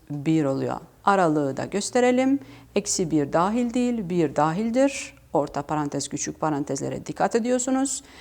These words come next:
Ve sayı doğrusuna da eksi bir dahil değildir, içi boş bir nokta, bir dahildir, içi dolu bir nokta. Bir örnek daha. Eksi üç küçük iki x artı üç küçük eşit beş eşitsizliğini sağlayan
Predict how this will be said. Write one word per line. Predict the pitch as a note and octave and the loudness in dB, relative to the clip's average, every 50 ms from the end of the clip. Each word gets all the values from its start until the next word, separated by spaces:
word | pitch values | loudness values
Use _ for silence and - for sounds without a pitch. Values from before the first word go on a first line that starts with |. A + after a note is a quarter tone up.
| - - - - - | -20 -20 -20 -2 2
Ve | A3 G#3+ G#3 | 2 2 4
sayı | G#3+ - B3+ B3 B3 A#3 G#3 | 4 4 4 4 4 4 4
doğrusuna | G#3+ G#3 G#3 G#3+ - - G#3+ G#3+ G#3+ | 4 2 2 0 0 0 0 0 2
da | G#3 G#3 G#3 G#3+ G#3+ - - - - - - - _ _ _ _ - | 2 2 0 0 -4 -10 -20 -20 -20 -20 -20 -20 _ _ _ _ -2
eksi | A3+ A3+ - - - G3 E3 | -2 0 0 0 0 0 0
bir | E3+ E3 D#3 D3+ D3+ | 2 2 2 4 6
dahil | F#3+ G3+ G#3 G#3+ G#3 G#3 G#3+ G3+ G3+ G3+ G3 - - - _ _ _ _ _ _ _ _ _ - | 6 4 4 4 2 0 0 0 0 -4 -6 -12 -18 -20 _ _ _ _ _ _ _ _ _ -10
değildir, | E3 D#3+ G#3 G#3 G3+ F#3+ F#3+ F#3+ F#3+ G#3+ A3+ A3+ - | 2 4 6 6 6 4 2 2 2 2 2 2 -2
içi | G3+ F3+ - - D#3 C#3+ | -4 -2 0 -2 0 4
boş | F3+ A3 A#3 A#3 A#3 | 4 4 4 2 0
bir | A#3+ A#3 A#3 | 0 0 0
nokta, | A#3 A3+ A#3 A#3 G#3+ G3 E3 | -2 -2 0 0 -2 0 0
bir | F3+ F3 G3 G3 E3+ C#3+ | 2 2 2 0 2 2
dahildir, | C#3+ D3 D3 C#3+ D3+ D#3 D3+ D#3 E3 E3 - | 2 2 2 0 -2 -2 0 0 -2 -2 -4
içi | - D#3 - - - D3 C#3 C#3 | -10 -8 -6 -4 -4 -2 -2 -2
dolu | C3+ C3 B2 C#3+ C#3+ C#3 | -2 0 0 -2 -2 0
bir | C#3+ C#3+ C#3+ C3+ B2 | -2 -2 -2 -2 -4
nokta. | B2 C3 B2+ - - - - - - - _ - - - - - - - - - - - - _ _ _ _ _ _ _ _ | -6 -6 -8 -10 -10 -10 -10 -14 -20 -20 _ -20 -20 -20 -20 -20 -20 -20 -20 -20 -20 -20 -20 _ _ _ _ _ _ _ _
Bir | E4+ D#4 | 8 8
örnek | C#4 B3+ A#3+ G#3 E3 E3 E3 | 8 8 8 4 2 2 0
daha. | E3 D3+ D#3+ A#3+ C#4 D#4 E4 E4 - - - - - - _ _ _ _ _ _ - | -2 -2 0 0 2 2 2 0 -4 -14 -20 -20 -20 -20 _ _ _ _ _ _ -2
Eksi | C#4 C4+ - - A3+ | -2 0 0 0 0
üç | A3 G3+ - | 0 0 0
küçük | - F#3 F#3+ - - C#4+ - | -4 -4 -2 0 -2 0 0
iki | A#3+ A3 - G#3+ F#3+ | -2 -4 -2 -2 -2
x | E3+ - - | 0 0 0
artı | D#3 D#3 D#3 - E3 | 0 0 0 -2 0
üç | A3 C#4+ D4+ - - | 0 0 0 -2 -6
küçük | - G#3+ - G#3+ - | -6 -6 -6 -4 -2
eşit | F#3 E3 - - D#3 - | -2 -2 0 -2 -2 2
beş | G#3+ A#3+ C#4 C4+ - | 2 2 2 2 0
eşitsizliğini | B3+ - C4 A#3+ - B3+ A#3+ A3 A3+ A#3+ A#3+ A#3 A#3 | 0 0 -2 -2 0 -2 0 0 0 0 0 -2 -2
sağlayan | A3+ A3+ A#3 A3+ A3 A3+ A3 A3 A3 | 0 2 2 2 2 2 0 0 -2